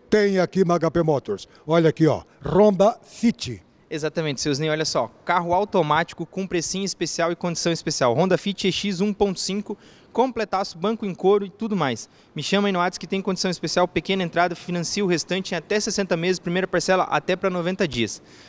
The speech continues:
Speaker 2: Vamos lá, um dos carros mais vendidos aqui na H P, Virtus modelo Highline com pacote Tech dois, o mais completo, já com painel T F T, banco em couro, roda dezessete, top de linha, tá? Carro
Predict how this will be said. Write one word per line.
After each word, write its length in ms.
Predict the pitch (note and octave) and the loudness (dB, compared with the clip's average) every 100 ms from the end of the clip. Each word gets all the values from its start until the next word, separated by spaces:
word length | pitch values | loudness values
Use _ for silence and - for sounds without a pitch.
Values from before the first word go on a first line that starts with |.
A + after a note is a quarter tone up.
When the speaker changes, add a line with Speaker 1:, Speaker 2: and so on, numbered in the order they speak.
| - - - - | -20 -20 -20 -4
Speaker 2:
Vamos 180 | F3 F#3 | 0 4
lá, 220 | E3+ B2 - - - | 4 2 -4 -16 -4
um 140 | G3 | 0
dos 160 | A3 - | 0 0
carros 360 | G#3 F#3+ F#3+ | 0 0 -2
mais 320 | D#3 F3 A#3+ B3 | -8 -8 -6 -6
vendidos 340 | G#3 G3+ F#3 | -6 -8 -8
aqui 160 | F#3+ G3+ | -8 -6
na 80 | |
H 160 | F#3+ F3+ | -4 -6
P, 280 | - C3+ A#2 - | -6 -8 -8 -16
Virtus 460 | C3 D#3 A3+ - | -12 -6 -6 -6
modelo 340 | F#3 F3 F#3 F#3+ | -6 -4 -4 -4
Highline 560 | D#3 G3+ F#3+ E3 F#3 | -6 -6 -4 -6 -8
com 60 | F3 | -10
pacote 440 | - F3 F#3 F3+ | -10 -4 -4 -4
Tech 260 | - G3+ - | -2 -2 -2
dois, 300 | D3+ F3 E3 | 2 2 4
o 60 | E3 | 0
mais 320 | D#3 G#3 - | 2 2 0
completo, 400 | F#3 D#3 E3+ F3 | -4 -2 -4 -4
já 80 | E3+ | -8
com 100 | E3+ | -8
painel 300 | D#3+ E3 F3 | -8 -8 -6
T 100 | E3+ | -8
F 180 | - | -8
T, 220 | - D#3+ D#3+ | -4 -2 -2
banco 340 | C3+ F3+ - | -2 -6 -8
em 40 | |
couro, 340 | D3+ - E3 D#3+ | -10 -2 0 2
roda 260 | D3 F3+ | 2 0
dezessete, 540 | F3 D#3+ D3 D#3+ F3 D#3+ | 0 -2 0 2 0 -4
top 380 | - F3+ A3 F3 | -2 0 0 -4
de 160 | E3+ | -6
linha, 420 | F#3+ F3+ E3+ C#3+ C3+ - - | -4 -2 -2 -2 -6 -14 -4
tá? 180 | B2 C#3 - - | -4 -4 -12 -8
Carro 260 | - D3+ D#3+ | 0 0 0